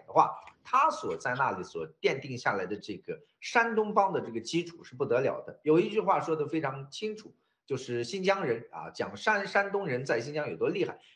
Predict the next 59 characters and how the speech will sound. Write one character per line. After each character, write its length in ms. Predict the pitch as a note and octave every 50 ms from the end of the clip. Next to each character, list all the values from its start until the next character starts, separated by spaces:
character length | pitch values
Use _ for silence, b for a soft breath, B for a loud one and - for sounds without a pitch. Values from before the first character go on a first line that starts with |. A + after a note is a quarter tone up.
| b
说 180 | _ - A3 A#3
我 160 | G#3+ F3 D3
们 160 | - A3 A#3+
马 220 | A#3 G3 E3+ C3+ D3 F3
路 120 | G#3+ A3+
边 180 | G#3 A#3 B3 A3+
的 80 | A3+ G#3+
道 280 | - F4 D4+ G#3 C#3
牙 240 | A#2 G2+ - D3 F#3
子 100 | G#3+ A3+
的 120 | F3+ F#3
水 360 | F3 - - - E3+ D3 A#2+ G#2+
泥 380 | G2+ G#2 G#2+ A#2+ D#3 B3 F#4+ A#4 - - -
啊， 120 | - - - -
刻 180 | - - - D3+
制 160 | D#3 - C#3+
的， 160 | - - - -
没 60 | - D4
有 120 | E4+ B3+
什 140 | E3+ D#3+ D3+
么 220 | D#3+ E3+ E3+ F3 B B B B B B _
高 220 | - A3 A#3 A3+
级 180 | - - D3+ E3
加 240 | - - G3+ F3 F3+
工 220 | F3 G3+ G#3 G3+
的， 80 | F3+ -
也 120 | - C3
不 140 | C3 - G#3+
需 140 | G3+ - B3
要 100 | G#3+ D#3
什 80 | A#2
么， 100 | F#2 F2+ F2+ -
都 100 | D3 C#3+
是 120 | A#2 G#2
从 120 | G#2+ A2
山 240 | A#2 - F3+ F3+ E3+
东 140 | D#3+ E3 E3
拉 180 | D3+ A2 E2+ D#2+
来。 120 | - - - _ _ _ _ _
也 140 | B2+ C3 D#3
就 140 | E3 G3 F3
是 60 | -
说 100 | G#3 G3+
呢， 140 | F3+ C3 A2
整 340 | - - C#3 A2 G#2+ A2 A#2+ -
个 280 | D#4+ - E3+ C3+ B B B B B B B _
这 140 | - D3+
个 340 | C#3 C#3 B2+ B2 A#2+ A#2 A#2 B B B B _
山 300 | - - A3 G3+ G#3 F#3+
东 160 | G3+ G3 F#3
帮 180 | F#3 F3+ F#3
在 140 | F3+ E3 C#3
新 240 | - - - D#3 D3+
疆 200 | D#3+ D#3+ D#3+ D#3
的 140 | D3+ F#2+ F2+
这 140 | - A2 G#2
个 80 | G2+
势 220 | - - - G#3 E3
力 140 | A#2+ G#2